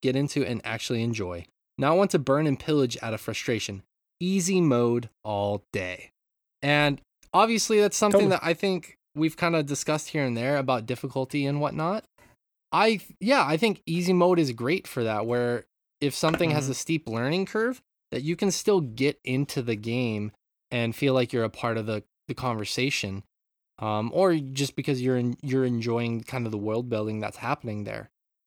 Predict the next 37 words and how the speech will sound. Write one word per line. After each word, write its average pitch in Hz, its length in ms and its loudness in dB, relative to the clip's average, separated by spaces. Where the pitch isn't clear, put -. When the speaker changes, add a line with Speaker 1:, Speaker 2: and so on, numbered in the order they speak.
Speaker 1:
And 117 480 -2
I, 135 200 -2
I 143 80 -2
really 156 280 6
like 143 200 4
the 139 80 2
acknowledgement 120 680 -2
that, 107 220 -8
y-, - 100 -16
you 135 140 -2
know, 147 180 4
we're, 143 380 0
we're 160 240 0
all 175 120 4
getting 165 320 2
older. 113 440 0
The, 113 260 -2
the 120 120 0
amount 127 280 2
of 120 60 -4
time 120 280 -4
we 113 140 -4
have 104 400 -6
to 113 340 -4
actually 113 360 -6
bust 113 360 -6
into 120 300 -2
a 113 60 -2
game 113 280 -4
and 107 80 -6
try 120 140 -6
and 113 100 -6
figure 113 240 -4
it 110 80 -2
all 110 180 -4
out 143 260 -2
is 185 280 -2